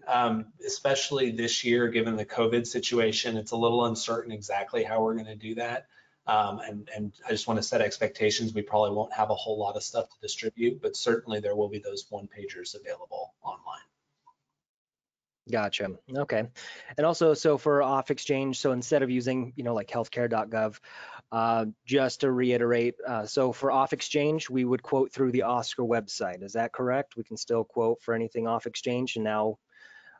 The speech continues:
Speaker 2: uh, actually, yeah, we, just to <laughs> clarify, I can answer this one too. Uh, yes, you can use the Oscar website to quote a member or prospect off exchange. And I believe, Matthew, you mentioned that you now have the ability to quote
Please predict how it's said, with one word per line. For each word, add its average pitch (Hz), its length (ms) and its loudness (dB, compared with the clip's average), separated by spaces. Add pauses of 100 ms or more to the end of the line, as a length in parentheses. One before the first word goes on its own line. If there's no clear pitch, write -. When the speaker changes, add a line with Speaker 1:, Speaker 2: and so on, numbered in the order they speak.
(160)
Speaker 2:
uh, 98 280 -6
actually, 127 260 -4
yeah, 92 200 2
we, 104 340 -4 (400)
just 127 220 -2
to 123 240 4
<laughs> - 240 0
clarify, 143 420 4
I 139 40 2
can 139 160 0
answer 131 220 0
this 120 180 0
one 117 180 0
too. 123 260 2 (400)
Uh, 120 180 2
yes, 147 300 4
you 135 80 -2
can 131 140 -2
use 131 240 2
the 127 100 4
Oscar 123 280 2
website 127 600 0
to 120 240 -4
quote 131 440 0
a 123 200 -4
member 131 440 2
or 120 220 0
prospect 127 680 -4 (160)
off 131 240 0
exchange. 135 800 -2
And 120 580 0
I 120 60 -4
believe, 113 280 -4
Matthew, 117 440 -2
you 117 100 -6
mentioned 117 420 0
that 107 260 0 (420)
you 127 120 2
now 127 180 4
have 127 160 0
the 123 80 0
ability 120 380 2
to 117 320 -2
quote 131 500 0